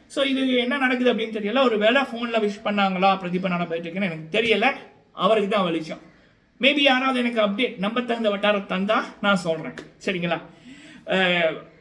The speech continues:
விசாரிச்சு கொண்டிருக்கேன். ஓகே, அடுத்த விடயம் வந்து என்ன அப்படின்னா, மாயா இடத்துல அர்ச்சனாவும் இருந்திருப்பாங்க அப்படின்னு. So அர்ச்சனா அவர்கள் வந்து ஒரு வைல்ட் கார்டு என்ட்ரி.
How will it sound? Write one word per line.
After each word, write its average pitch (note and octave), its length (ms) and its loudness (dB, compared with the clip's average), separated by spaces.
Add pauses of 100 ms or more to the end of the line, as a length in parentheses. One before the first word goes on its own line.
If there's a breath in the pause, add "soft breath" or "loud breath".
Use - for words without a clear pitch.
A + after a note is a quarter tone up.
விசாரிச்சு G#3+ 420 0
கொண்டிருக்கேன். D3+ 420 -6 (480 soft breath)
ஓகே, C#4+ 360 4 (240)
அடுத்த D#4+ 420 2
விடயம் D#4 240 4
வந்து B3+ 260 4
என்ன A3 320 4
அப்படின்னா, G3+ 680 2 (1000)
மாயா D#4 420 6
இடத்துல C#4 280 4
அர்ச்சனாவும் C4 640 4
இருந்திருப்பாங்க G#3+ 580 2
அப்படின்னு. F3 340 -2 (600 soft breath)
So D#4 180 8
அர்ச்சனா D#4+ 500 2
அவர்கள் C#4+ 260 0
வந்து B3 220 -2
ஒரு C4 160 0
வைல்ட் A#3+ 280 2
கார்டு B3 200 0
என்ட்ரி. G#3 400 -2